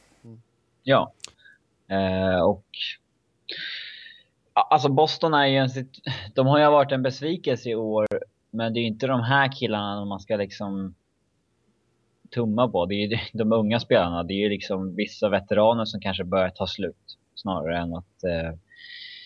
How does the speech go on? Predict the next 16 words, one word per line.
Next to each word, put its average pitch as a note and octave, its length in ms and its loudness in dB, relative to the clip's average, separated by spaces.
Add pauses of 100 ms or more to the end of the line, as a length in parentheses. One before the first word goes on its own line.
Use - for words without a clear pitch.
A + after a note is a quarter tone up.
(760)
det, F2+ 520 -2 (300)
det B2 100 4
inte B2 380 4
är C#3 140 6
rätt C#3 320 2
att A2+ 100 -2
satsa A#2 280 -12
vidare A2 300 0
på A2 100 -6
killar A2 220 -2
som A2+ 120 -12
Torrey A2+ 280 -4
Krug A#2 280 -2
och A2 200 2
Riley A2+ 160 0
Smith. A#2+ 280 -6